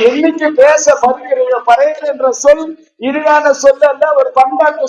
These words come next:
சொல், ஒரு பாரம்பரியம் மிக்க சொல், ஒரு இனத்தினர் என்ற சொல் என்று நீ என்னைக்கு வெளிப்படுத்த மறைக்கிறியோ, அன்னைக்கே வி-,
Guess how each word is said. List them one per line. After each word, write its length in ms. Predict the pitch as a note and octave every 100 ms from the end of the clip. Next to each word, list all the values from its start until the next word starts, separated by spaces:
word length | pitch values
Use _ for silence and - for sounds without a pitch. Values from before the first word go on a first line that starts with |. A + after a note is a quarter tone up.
| C4+
சொல், 180 | D#4 D#4
ஒரு 120 | B3+
பாரம்பரியம் 600 | - B3+ D4 D4 C#4+ C4+ C4+
மிக்க 220 | - C4+
சொல், 240 | D#4 D#4+
ஒரு 120 | C4+ B3
இனத்தினர் 580 | B3+ D#4 D#4+ D4+ C#4+ C4 C4
என்ற 200 | B3 A3+
சொல் 220 | A#3+ C4+ C#4+
என்று 280 | C#4 - A#3 A3+ A3 - _
நீ 120 | B3 A#3+
என்னைக்கு 440 | C4 D#4+ E4+ D#4+ D4
வெளிப்படுத்த 600 | C#4 D#4+ D4+ D4+ D4+ C#4+ A3+
மறைக்கிறியோ, 600 | A#3 D4+ D4+ C#4+ C4 D4+ - - - -
அன்னைக்கே 420 | C4+ D#4+ D#4+ D#4+
வி-, 180 | D4 C4+